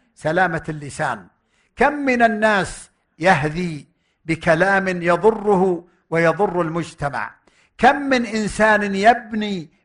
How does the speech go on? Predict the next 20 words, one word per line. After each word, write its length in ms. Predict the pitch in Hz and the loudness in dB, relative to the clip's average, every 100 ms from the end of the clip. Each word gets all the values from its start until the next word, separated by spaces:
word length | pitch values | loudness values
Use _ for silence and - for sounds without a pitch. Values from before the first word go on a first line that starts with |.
| _ | _
بلسانه 760 | 185 185 - 208 202 190 170 | 0 0 2 4 4 2 0
المجتمع 840 | 175 175 202 - - 170 151 120 - _ _ _ | 0 -2 -6 -6 -2 -2 0 -4 -10 _ _ _
دعوة، 760 | 156 175 180 185 175 170 156 143 _ _ _ | 2 2 2 0 0 -2 -2 -10 _ _ _
نصيحة، 880 | 165 151 208 196 - 190 180 170 151 _ _ _ 180 | -4 -4 -2 -4 -2 -2 -2 -4 -6 _ _ _ 0
أمراً 260 | 202 196 | 2 2
بالمعروف، 760 | 190 185 185 165 175 190 175 - _ _ _ | 2 -2 0 2 2 0 -6 -12 _ _ _
نهياً 460 | 170 208 185 196 190 | 0 2 2 0 0
عن 140 | 190 | -2
المنكر، 580 | 185 202 196 180 175 151 _ _ 165 | -2 -4 -6 0 0 -2 _ _ -8
محاربة 680 | 160 180 196 202 196 196 | 0 4 4 4 2 4
للرذائل، 960 | 190 190 170 185 175 190 190 180 175 156 _ _ - | 2 2 2 2 4 4 4 2 -2 -4 _ _ 0
نشرا 460 | 196 214 - 196 190 | 0 0 0 2 2
للفضائل، 1040 | 180 202 180 190 185 208 202 190 185 165 - _ | 2 -2 2 2 6 6 6 2 -4 -6 -14 _
يبني 340 | 170 240 240 214 | 2 2 0 -2
المجتمع. 680 | 208 202 - 180 160 117 - _ _ 156 | -2 -6 -2 0 0 -4 -8 _ _ -10
وكم 240 | - 196 | 0 0
من 180 | 185 185 | 0 -4
إنسان 520 | 175 175 190 190 180 | -6 -2 0 2 0
بلسانه 800 | 180 175 170 - 190 180 175 160 | -2 -2 -2 0 0 0 -2 -6
يهدم، 680 | 165 175 - 151 160 131 | -2 -4 -4 -10 -10 -10